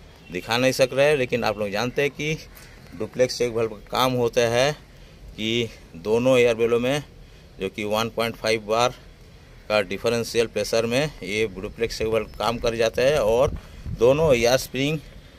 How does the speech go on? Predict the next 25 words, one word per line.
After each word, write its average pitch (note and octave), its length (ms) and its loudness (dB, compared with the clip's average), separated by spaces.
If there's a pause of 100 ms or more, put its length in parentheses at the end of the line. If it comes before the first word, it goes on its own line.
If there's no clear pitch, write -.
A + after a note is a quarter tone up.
(100)
और F2 100 -8
मतलब A#2 340 2
गाड़ी B2 300 0
को C#3+ 200 2
आपका - 800 -4
coach B2 260 0
को B2+ 180 0
tilt C#3 340 -2
नहीं C#3+ 120 2
होने B2+ 240 2
देते C3+ 340 4 (500)
और B2 320 8 (140)
इस A#2+ 180 -4
तरीक़ा B2 340 4
से B2 180 4
वो B2+ 300 6 (400)
balance A#2+ 460 4
बना A#2 260 0
के A#2 140 0
रखते G#2+ 320 2
हैं। D3+ 260 4 (580)
तो G#2 160 2
duplex A2 440 0
check A2 180 2
valve G#2+ 260 0